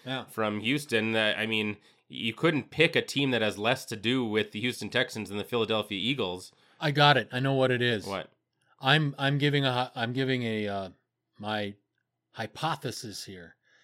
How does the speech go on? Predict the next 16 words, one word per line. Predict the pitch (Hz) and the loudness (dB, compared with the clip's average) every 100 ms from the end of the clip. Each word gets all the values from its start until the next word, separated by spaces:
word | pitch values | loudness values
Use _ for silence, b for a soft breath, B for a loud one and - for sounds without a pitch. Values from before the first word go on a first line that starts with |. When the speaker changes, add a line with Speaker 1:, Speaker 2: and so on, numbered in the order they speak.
| _ - | _ -10
Speaker 1:
is | 120 107 | -8 0
that | 117 98 | 0 2
Bill | 123 147 | 2 4
O'Brien | 151 127 127 127 127 143 | 2 2 4 4 2 0
and | 117 107 | -4 -6
Steve | - 131 131 | -4 -2 -2
Keim, | - 120 117 113 113 _ _ _ | -2 0 2 0 -4 _ _ _
general | - 135 127 | 0 2 2
manager | 120 123 120 117 | 2 0 0 -2
of | |
the | 113 | 0
Arizona | 117 120 113 113 | 2 2 0 -4
Cardinals, | - 117 110 107 | -2 -2 0 -2
are | 104 | -4
drinking | 110 104 98 | -4 -6 -8
buddies. | 90 76 | -10 -14